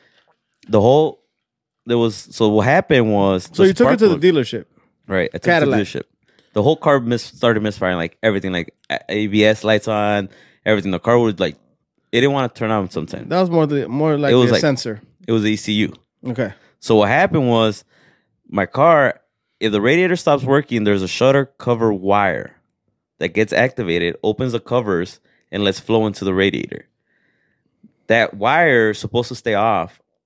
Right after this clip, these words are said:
Speaker 1: unless that, like, that sensor is supposed to stay off unless that s-, sensor needs to be activated to open up. Once that sensor opens up, it sends, I think it was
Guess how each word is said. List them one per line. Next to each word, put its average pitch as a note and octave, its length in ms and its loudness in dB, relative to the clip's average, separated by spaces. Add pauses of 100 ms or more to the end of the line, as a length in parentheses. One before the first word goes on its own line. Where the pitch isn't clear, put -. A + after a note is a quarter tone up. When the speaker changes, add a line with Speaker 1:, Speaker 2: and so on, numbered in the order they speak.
(160)
Speaker 1:
unless G#2+ 680 -2 (360)
that, G#2+ 140 0
like, F2+ 260 0
that G2+ 140 -4
sensor C3 280 -4
is A#2 60 -12
supposed G#2+ 200 -14
to - 40 -18
stay A2+ 140 -2
off G2+ 380 0 (140)
unless G2 320 -2
that G2+ 120 2
s-, F#2 200 -4
sensor - 360 -2
needs G2 180 -4
to F2+ 60 -6
be F2 100 0
activated F2 460 -2
to E2+ 100 -4
open D2+ 260 -4
up. - 200 -6 (640)
Once A2 180 0
that D3 160 2
sensor C#3 320 -2
opens B2 340 2
up, C3+ 260 2
it G2 80 -2
sends, G#2+ 320 -4
I G2+ 80 -6
think A#2+ 160 -8
it C#3 40 -2
was C3+ 260 -4